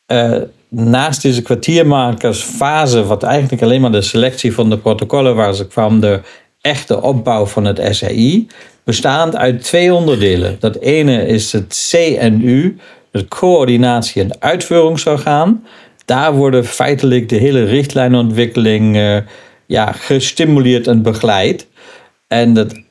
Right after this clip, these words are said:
andere is de begeleidingsraad. En de begeleidingsraad is inderdaad toezichthouder en adviesorgaan voor het C N U.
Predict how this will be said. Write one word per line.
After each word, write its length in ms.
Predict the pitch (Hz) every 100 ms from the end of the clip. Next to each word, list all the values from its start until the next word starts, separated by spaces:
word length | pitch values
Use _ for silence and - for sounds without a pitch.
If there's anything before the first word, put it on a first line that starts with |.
| -
andere 580 | 127 147 165 160 151 143
is 320 | 139 120 -
de 140 | 120
begeleidingsraad. 1300 | 107 101 113 95 110 147 160 170 - 123 143 226 - _ _ - _ _ -
En 140 | 104
de 80 | 107
begeleidingsraad 840 | 98 95 113 139 156 131 131 123
is 120 | 120 104
inderdaad 380 | 110 107 95 - _
toezichthouder 960 | - 226 185 170 139 147 135 127 127 123 - _ -
en 440 | 110 113 113 -
adviesorgaan 1200 | 104 101 95 113 151 147 123 120 - 104 101 101 - _
voor 340 | - - 107 95
het 320 | 98 90 -
C 60 | 101
N 320 | 95 98 104
U. 320 | 135 117 78